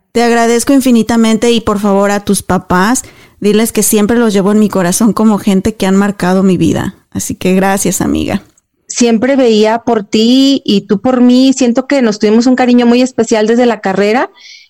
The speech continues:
Speaker 2: Y sí, seguramente lo hice con ese interés de, de apoyarte y de, y de alguna manera tenías tan claros tus sueños que decía, "Bueno, si un escaloncito podemos apoyarle, pues adelante". Y como esas aventuras vivimos mucho cuando trabajamos en la tienda de mi tía
Speaker 1: <laughs>
Speaker 2: también.
Speaker 1: Sí.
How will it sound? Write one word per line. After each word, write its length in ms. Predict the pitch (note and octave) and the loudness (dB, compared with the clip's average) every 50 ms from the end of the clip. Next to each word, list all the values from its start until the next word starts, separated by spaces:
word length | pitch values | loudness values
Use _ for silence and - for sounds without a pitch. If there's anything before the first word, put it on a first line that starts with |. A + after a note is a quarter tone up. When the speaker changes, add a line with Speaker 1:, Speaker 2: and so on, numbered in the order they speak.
| _ _ _ | _ _ _
Speaker 2:
Y 100 | - G3 | -4 -2
sí, 160 | - - F4+ | 0 0 0
seguramente 640 | - D#4+ B3+ G3+ A3 A#3 B3 B3 B3 A#3+ A#3 B3 A#3+ | 0 0 0 2 2 2 2 2 2 2 0 0 0
lo 100 | G#3+ A3 | 0 0
hice 240 | G#3 - B3 A#3+ | 0 -2 -4 -4
con 160 | - - G3 F#3+ | -4 -2 -2 -2
ese 180 | F#3+ - A3+ | 0 0 0
interés 480 | A#3 A3 G3+ G#3+ F#3+ F3+ F#3 F3+ F3 E3+ | 0 0 0 0 0 2 2 2 2 2
de, 520 | F#3+ G3+ G3+ G3+ F#3+ F#3 E3 E3 E3 - _ _ _ _ _ _ - | 2 2 2 2 2 0 0 -2 -4 -8 _ _ _ _ _ _ -4
de 80 | - F#3+ | -4 -4
apoyarte 640 | F#3 F#3+ G3+ F#3+ F3+ G3 F#3+ F#3+ G3 G3 - - A#3+ | -2 -2 -2 0 0 0 0 0 -2 -4 -2 0 0
y 60 | B3 | 2
de, 460 | A3 A3 G#3 F#3+ F3+ E3+ - - - _ _ _ _ _ | 2 2 2 2 0 0 -2 -2 -6 _ _ _ _ _
y 120 | - A3 G#3+ | -2 0 2
de 80 | G#3+ | 2
alguna 260 | G3+ G3+ G3 A3 C4 C4+ | 2 2 2 2 2 2
manera 180 | B3+ B3+ B3+ | 2 0 0
tenías 380 | B3 A#3+ A3 G#3+ G#3+ A3 G#3+ - | 0 0 0 0 0 -2 -4 -4
tan 160 | C4+ B3+ A#3+ | -4 -2 -2
claros 280 | A#3+ A3+ A3+ A#3+ B3+ - | -2 -2 -2 -2 -2 -2
tus 140 | - G#3+ G3 | -2 -2 0
sueños 280 | - G#3+ G#3+ A#3 B3 - | 0 0 2 0 0 0
que 80 | - | -2
decía, 160 | G#3+ G3+ A3 G#3+ | -2 0 0 0
"Bueno, 240 | G3+ A3 G#3 F#3+ | 0 0 0 -2
si 260 | E3+ E3+ - G3 F#3 F#3 | -2 -2 0 2 2 4
un 160 | G3 G#3+ A#3+ | 4 2 2
escaloncito 800 | C4 C4 - - A3 G#3 G3 F#3+ F#3+ G#3 A3 G#3+ A3 G#3 G3+ | 2 0 -2 -2 -2 0 0 0 0 0 0 0 -2 -2 -2
podemos 560 | - F#3+ F3+ F3+ F#3 F#3 G3+ A3 A#3 A#3 - - - - - - - - | -2 0 0 0 2 2 2 2 0 -2 -4 -10 -14 -18 -18 -18 -12 -8
apoyarle, 640 | - F#3+ F#3+ G3 G3+ F#3+ F3+ F#3+ F3+ F3+ G3+ A3+ A#3+ | -8 -6 -4 -2 -2 0 0 0 0 0 0 -2 -2
pues 260 | A#3 A#3+ G3 F3 - | -2 -2 -4 -2 -2
adelante". 440 | F3+ E3 E3 E3 F3 F#3+ A#3+ A#3+ B3 | 0 0 0 0 0 0 0 -2 -2
Y 40 | - | -2
como 200 | - F#3 F3+ F#3+ | -2 -2 0 0
esas 160 | F#3+ B3+ C4+ | 0 2 2
aventuras 400 | B3 A3 G3 - G3+ A#3 B3 G#3+ | 0 0 0 0 0 0 0 0
vivimos 460 | G3+ F#3+ F3 F#3 F#3 G3 A3 A#3 G#3+ | 0 0 2 2 2 2 2 2 2
mucho 340 | G3+ G3+ G3+ A3 - A#3 - | 2 2 2 0 -2 -2 -2
cuando 180 | G3+ F#3 F3 | -2 -2 0
trabajamos 460 | F3 F3 F3 F3+ E3+ F3+ F#3+ G#3+ A3+ - | 0 -2 -2 -2 -2 -2 -2 -2 -2 -2
en 80 | G#3+ | -2
la 100 | F#3 E3 | -2 -2
tienda 300 | - - F#3 F3+ E3+ F#3+ G#3+ | -2 -2 -2 0 0 0 0
de 80 | A3 G#3+ | 0 0
mi 80 | G#3 - | 0 0
tía 280 | - A#3 F#3+ F#3 F#3+ G3 | 0 0 0 0 0 0
Speaker 1:
<laughs> 40 | - | -2
Speaker 2:
también. 760 | - F#3+ F3 E3+ F3 E3 F#3 F#3 F#3+ G3 G#3 G#3+ A#3 A#3+ B3 | -4 -2 -2 0 2 2 2 2 2 2 2 2 0 0 0
Speaker 1:
Sí. 300 | A#3+ A3+ G3 F#3+ D4+ D#4 | 0 0 0 0 -2 -4